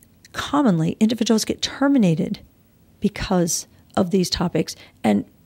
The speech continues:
in all truthfulness, they were never trained to begin with. And if you're talking about from a safety perspective, if you're not training on the safety topics, that is an audit that, oh my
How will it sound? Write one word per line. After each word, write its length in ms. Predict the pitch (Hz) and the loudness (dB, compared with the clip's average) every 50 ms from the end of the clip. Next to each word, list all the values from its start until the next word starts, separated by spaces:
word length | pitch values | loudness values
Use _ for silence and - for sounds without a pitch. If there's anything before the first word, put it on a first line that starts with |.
| _ _ _ _ _ _ _ _ | _ _ _ _ _ _ _ _
in 180 | - 302 233 196 | -6 0 2 2
all 360 | 214 220 233 240 208 180 - - - _ - | 4 4 4 4 2 2 -2 -8 -16 _ -10
truthfulness, 380 | - - 302 294 - 190 208 - | -4 -4 -2 0 0 0 0 0
they 120 | - 233 | 0 0
were 120 | 233 262 240 | 2 2 2
never 340 | 180 139 175 190 196 208 | 2 2 2 2 4 2
trained 480 | 190 - - - 175 185 208 226 226 214 | 0 0 0 0 0 2 2 2 0 0
to 100 | - 220 | 0 0
begin 400 | 214 247 226 214 220 240 330 370 | 0 0 2 4 2 2 4 2
with. 320 | 285 - - - - - _ _ _ _ _ _ _ _ _ _ _ _ _ - - | -2 -4 -4 -10 -14 -16 _ _ _ _ _ _ _ _ _ _ _ _ _ -2 2
And 120 | 208 190 | 2 2
if 120 | 190 - - | 2 2 -2
you're 80 | 196 | -4
talking 320 | - - - 262 - 262 233 | -4 -4 -8 -4 -2 -2 -2
about 260 | 220 - - - - | -2 -4 -6 -6 -4
from 120 | 202 180 | -6 -4
a 60 | 180 | -4
safety 560 | - - - - 175 202 277 349 - - - - | -6 -8 -6 -4 -2 -2 -2 -2 -4 -8 -12 -10
perspective, 840 | - - - - - - - - _ - - - - - - - _ _ _ _ _ _ _ _ _ _ _ _ _ _ _ _ _ - | -8 -6 -6 -6 -6 -6 -8 -12 _ -10 -10 -6 -6 -6 -8 -10 _ _ _ _ _ _ _ _ _ _ _ _ _ _ _ _ _ -10
if 220 | - 156 - - | -10 -10 -8 -4
you're 340 | 175 165 180 185 202 240 262 | -2 0 2 4 4 4 4
not 300 | 254 233 226 208 208 226 | 4 2 2 0 -2 -4
training 500 | - - 196 180 175 170 170 170 175 185 - | -2 0 0 2 2 2 0 0 -2 -4 -4
on 140 | - 190 190 | -4 -4 -2
the 100 | 190 170 | -2 -4
safety 500 | - - - - 214 247 269 - - 285 | -4 -6 -4 0 0 0 0 0 0 -2
topics, 720 | - - - - 170 - - - - - - - - - - _ _ _ _ _ _ _ _ _ _ _ _ _ _ _ _ _ _ _ _ _ - | -2 -2 -4 -6 -6 -6 -6 -8 -8 -8 -8 -8 -8 -8 -8 _ _ _ _ _ _ _ _ _ _ _ _ _ _ _ _ _ _ _ _ _ -2
that 280 | 202 202 226 233 233 - | 2 4 4 2 2 2
is 160 | 190 175 - | -2 0 0
an 120 | 175 165 - - | -2 -4 -4 -4
audit 480 | - - - - - - 220 - - | -6 -4 -4 -2 -4 -4 -6 -8 -8
that, 200 | - - 208 - _ _ _ _ - | -8 -8 -8 -8 _ _ _ _ -2
oh 160 | 220 233 233 | 0 2 2
my 220 | 202 196 - 240 | 0 0 -4 -8